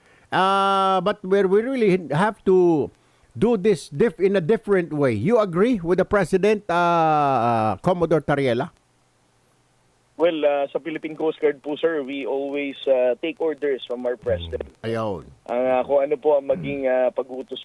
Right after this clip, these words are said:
Speaker 2: po ng ating, ah, ating mahal na Pangulo.
Speaker 1: Mhm.
Speaker 2: Ang, ah,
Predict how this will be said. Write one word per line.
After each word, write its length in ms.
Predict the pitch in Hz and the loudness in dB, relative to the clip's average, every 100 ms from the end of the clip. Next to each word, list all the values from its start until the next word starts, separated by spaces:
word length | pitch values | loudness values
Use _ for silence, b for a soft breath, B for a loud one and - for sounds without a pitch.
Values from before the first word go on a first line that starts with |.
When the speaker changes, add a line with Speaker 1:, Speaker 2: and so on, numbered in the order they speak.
| - | -10
Speaker 2:
po 80 | 127 | -8
ng 160 | 127 117 120 | -6 -6 -6
ating, 240 | 135 131 123 | -8 -6 -4
ah, 320 | 120 120 120 - | -2 -2 -4 -6
ating 240 | 127 131 | -8 -6
mahal 220 | 131 - - | -8 -8 -10
na 120 | - | -10
Pangulo. 560 | - 120 127 127 107 - | -8 -8 -8 -10 -10 -8
Speaker 1:
Mhm. 480 | 139 127 113 98 78 | -8 -6 -6 -10 -8
Speaker 2:
Ang, 160 | 117 | -6
ah, 640 | 127 127 123 123 123 123 | -2 0 0 -2 -2 -2